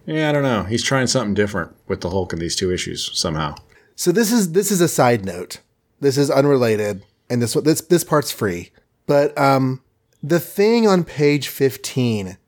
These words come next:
Speaker 2: gives Thor a hard time for his hair length.
Speaker 1: Mm-hmm.
Speaker 2: And this is nineteen sixty-four,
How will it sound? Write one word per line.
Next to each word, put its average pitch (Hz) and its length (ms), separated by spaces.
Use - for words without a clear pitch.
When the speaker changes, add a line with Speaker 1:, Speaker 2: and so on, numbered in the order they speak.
Speaker 2:
gives 139 440
Thor 117 580
a 113 80
hard 113 400
time 104 340
for 98 140
his 95 160
hair 104 360
length. - 580
Speaker 1:
Mm-hmm. 117 540
Speaker 2:
And 151 140
this 202 140
is 220 120
nineteen 175 400
sixty-four, 120 720